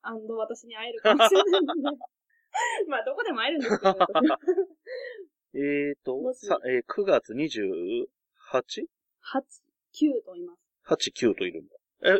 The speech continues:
Speaker 2: え、で、そうか、
Speaker 1: はい。
Speaker 2: 二日間のライブで、イベントで、二日間とも真冬さんもいるってことだ。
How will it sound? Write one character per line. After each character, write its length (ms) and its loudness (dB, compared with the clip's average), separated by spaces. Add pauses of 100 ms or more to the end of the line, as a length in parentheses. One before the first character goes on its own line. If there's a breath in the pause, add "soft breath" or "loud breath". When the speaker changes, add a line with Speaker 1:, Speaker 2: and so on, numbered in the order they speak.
Speaker 2:
え、 40 -10
で、 100 4
そ 120 -4
う 40 2
か、 40 4
Speaker 1:
は 60 -8
い。 20 -10
Speaker 2:
二 140 -14
日 120 4
間 200 4
の 100 0
ラ 140 4
イ 40 -2
ブ 140 -4
で、 260 0 (280)
イ 120 -6
ベ 100 6
ン 60 -2
ト 120 -4
で、 240 -2 (160)
二 160 -20
日 140 2
間 200 0
と 100 -10
も 120 0
真 120 0
冬 140 -2
さ 120 -2
ん 40 -6
も 80 -4
い 80 -6
る 40 -20
っ 40 -20
て 140 -20
こ 80 -20
と 60 -20
だ。 60 -20